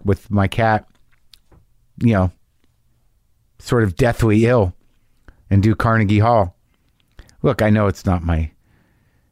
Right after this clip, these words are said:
girlfriend or my brother or my parents or whatever, but, but in terms of being close to something, I've been with this, this female thing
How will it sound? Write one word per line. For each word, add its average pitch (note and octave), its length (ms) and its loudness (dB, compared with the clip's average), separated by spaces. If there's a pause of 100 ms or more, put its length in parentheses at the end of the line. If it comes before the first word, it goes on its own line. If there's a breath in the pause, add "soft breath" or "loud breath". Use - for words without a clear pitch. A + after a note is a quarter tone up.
(160)
girlfriend G#2+ 500 0
or F2+ 60 0
my E2+ 140 2
brother F#2+ 400 0
or F2+ 60 0
my D2+ 200 -6
parents F#2 500 0
or D#2+ 40 -6
whatever, E2 460 -2
but, E2 300 -2 (1400 loud breath)
but A2 220 0
in G2 180 0
terms G#2+ 320 0
of E2+ 140 -2 (300)
being G#2 200 2
close C3 320 -2
to F#2 100 -8
something, F2 500 -4 (840)
I've G#2+ 180 0
been A#2+ 200 0
with G#2 100 -2
this, A2 220 -2 (140)
this A#2 380 -4 (480)
female C3 480 0
thing A#2 460 0